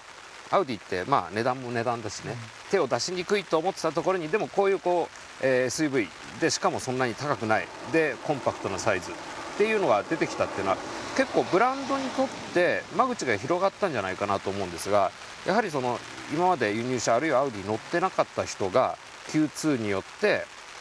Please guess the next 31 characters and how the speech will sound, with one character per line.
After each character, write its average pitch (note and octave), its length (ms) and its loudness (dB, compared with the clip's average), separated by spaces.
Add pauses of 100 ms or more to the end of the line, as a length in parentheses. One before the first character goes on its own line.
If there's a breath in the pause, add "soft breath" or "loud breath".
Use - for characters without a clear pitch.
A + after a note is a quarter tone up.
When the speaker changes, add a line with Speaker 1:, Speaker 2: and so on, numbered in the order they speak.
(640)
Speaker 1:
こ F2+ 240 -2
う、 - 180 -12
来 - 40 -6
て E3+ 120 4
い B2 60 0
た A2 120 -4
だ G#2 120 2
け A2+ 140 -2
る A2 60 -2
っ G#2+ 40 -2
て - 220 -6
い G3 40 0
う - 20 0
の F3+ 80 4
を、 F2+ 120 0 (280)
や C3+ 60 0
は C#3+ 80 4
り G2 100 -2 (360)
か D3+ 100 2
な G#2+ 100 2
り F2 80 -4
期 - 240 -14
待 G#2+ 160 4
さ A#2+ 120 0
れ G#2+ 60 0
て G2+ 100 -2
る A2+ 80 -2
ん F#2 40 -8
で E2 60 -14
す - 100 -14
か？ - 60 -18